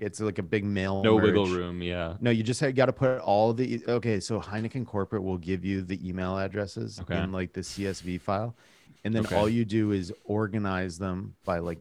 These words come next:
Speaker 1: alphabet or whatever. 'Cause I've, I've divvied all of them up 'cause there's, like, eight thousand or so emails in there.
Speaker 2: <laughs>
Speaker 1: And then you just throw it into the Gmail program that I sent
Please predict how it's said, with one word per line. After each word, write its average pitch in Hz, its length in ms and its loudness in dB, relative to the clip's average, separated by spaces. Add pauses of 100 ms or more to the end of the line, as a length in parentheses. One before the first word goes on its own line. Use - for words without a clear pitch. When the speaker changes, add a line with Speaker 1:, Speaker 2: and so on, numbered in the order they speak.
Speaker 1:
alphabet 82 460 -6
or 85 60 -4
whatever. 85 540 -6
'Cause 107 140 -4
I've, 107 280 4
I've 107 200 2
divvied 107 300 0
all 92 260 2
of 87 100 -8
them 92 180 -2
up 95 200 -4
'cause 127 120 -8
there's, 117 160 -4
like, 107 160 -4 (120)
eight 101 200 -8
thousand 87 460 -6
or 82 100 -6
so 87 200 -8
emails 87 440 -4
in 85 120 -6
there. 92 140 -8 (300)
Speaker 2:
<laughs> - 300 -14
Speaker 1:
And 113 120 0
then 120 140 2
you 120 80 2
just 113 280 -4
throw 117 260 4
it 120 60 4
into 117 200 2
the 104 120 -2
Gmail 95 560 -2
program 87 380 -2
that 90 140 -2
I 87 140 -2 (100)
sent 95 320 -8